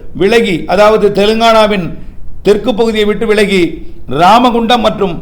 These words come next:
அதனை ஒட்டியுள்ள சத்தீஸ்கர் மாநில பகுதிக்கு நகரும். சத்தீஸ்கர் மாநிலத்திற்கு இன்றைக்கு நள்ளிரவிலே நகர்ந்து, அதாவது இன்றைக்கு நள்ளிரவிலே ராமகுண்டத்துக்கு வடக்கே சத்தீஸ்கரில் நகர்ந்து,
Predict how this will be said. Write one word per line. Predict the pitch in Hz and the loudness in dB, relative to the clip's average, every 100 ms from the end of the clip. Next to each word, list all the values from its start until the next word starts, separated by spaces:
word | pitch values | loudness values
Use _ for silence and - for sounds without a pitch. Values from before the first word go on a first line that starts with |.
| - - 160 | -10 -4 0
அதனை | 202 208 196 | 0 2 2
ஒட்டியுள்ள | 196 240 240 214 185 143 - - - - | 2 0 -2 0 0 0 -6 -10 -6 0
சத்தீஸ்கர் | 196 214 247 262 226 | 0 0 0 0 2
மாநில | 214 202 175 | 2 0 0
பகுதிக்கு | 190 190 - 175 | 0 0 -2 -2
நகரும். | 156 143 - - - - - - - - | 0 -2 -4 -10 -12 -14 -12 -10 -4 0
சத்தீஸ்கர் | 190 240 220 240 220 | 2 0 -2 0 2
மாநிலத்திற்கு | 220 220 214 202 202 | 2 2 -2 -4 -2
இன்றைக்கு | 196 196 190 185 | -2 -2 0 0
நள்ளிரவிலே | 208 233 220 220 202 | 2 4 4 2 2
நகர்ந்து, | 202 196 175 - - - - - - | 0 0 -4 -8 -10 -12 -14 -14 -6
அதாவது | 151 208 214 202 | 0 2 2 0
இன்றைக்கு | 190 185 196 | -2 -2 0
நள்ளிரவிலே | 196 226 220 208 202 170 - - - | 0 2 2 2 -2 -2 -6 -8 0
ராமகுண்டத்துக்கு | 160 214 233 220 202 208 190 190 | 4 4 4 0 -2 -4 -2 -2
வடக்கே | 196 202 202 190 | -2 0 0 0
சத்தீஸ்கரில் | - 170 208 214 202 190 | -2 -4 -4 -2 -2 -2
நகர்ந்து, | 190 180 175 | -2 -2 -2